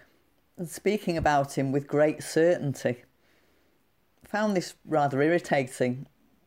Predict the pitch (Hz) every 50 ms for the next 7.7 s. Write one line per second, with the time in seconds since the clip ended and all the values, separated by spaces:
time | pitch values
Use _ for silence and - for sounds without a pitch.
0 | _ - 175 190 202 247 254 - - 311 302 - - - 302 - - - 240 233
1 | 311 359 294 - - 160 170 170 190 214 - - 170 151 139 139 147 180 185 214
2 | - - - - - - _ _ _ _ _ _ _ _ _ _ _ _ _ -
3 | - 202 196 - - 208 214 - 190 208 208 214 214 - - 220 226 294 349 -
4 | - - - - 147 143 - - - - - - 127 120 117 113 - - _ _
5 | _ _ _ _ _ _ _ _ _ _ _ _ _ - - - 220 214 202 202
6 | 196 185 - - - _ - 269 302 349 - - 370 359 - _ _ _ _ -
7 | 302 311 302 254 - - - - 254 254 240 226 233 -